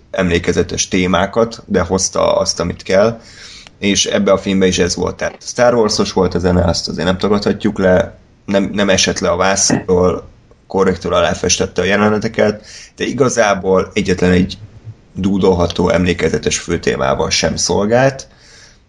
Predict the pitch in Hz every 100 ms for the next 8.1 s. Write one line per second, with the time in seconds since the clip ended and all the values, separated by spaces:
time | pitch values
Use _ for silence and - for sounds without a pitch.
0 | _ - 95 95 - 120 120 98 95 104
1 | 113 - 92 - 107 104 95 92 - 101
2 | - 95 95 90 - 98 95 92 - -
3 | 90 - 104 95 90 101 90 90 92 90
4 | 87 92 101 120 120 - 95 95 92 92
5 | 98 - 107 101 95 92 87 76 76 62
6 | - - - 90 87 - - - - -
7 | - - 95 90 82 - - - 69 58